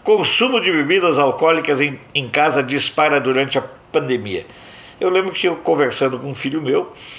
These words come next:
eu perguntei pra ele, "Filho, ao final do, da pandemia, o que que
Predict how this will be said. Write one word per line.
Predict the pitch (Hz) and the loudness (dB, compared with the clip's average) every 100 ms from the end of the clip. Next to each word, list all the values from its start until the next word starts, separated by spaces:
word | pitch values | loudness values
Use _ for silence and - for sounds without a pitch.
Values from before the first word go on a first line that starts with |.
| - - | -18 -4
eu | 131 | -4
perguntei | 131 147 135 131 139 | -2 -4 -4 -2 -2
pra | 131 127 | 0 -4
ele, | |
"Filho, | 120 - 190 135 - - - - | -4 -4 -4 -4 -6 -12 -20 -2
ao | 147 | -2
final | 151 - 165 156 151 127 - - - - | 0 -4 -2 2 2 2 -2 -16 -20 -14
do, | 123 120 120 110 107 98 90 92 - - - - - - - - - - - - | -6 -4 -2 -4 -2 -4 -6 -12 -20 -20 -20 -20 -20 -20 -20 -20 -20 -18 -18 -8
da | - | -6
pandemia, | - 143 135 123 135 131 | -2 -2 -2 -2 0 0
o | |
que | - | 0
que | - | -4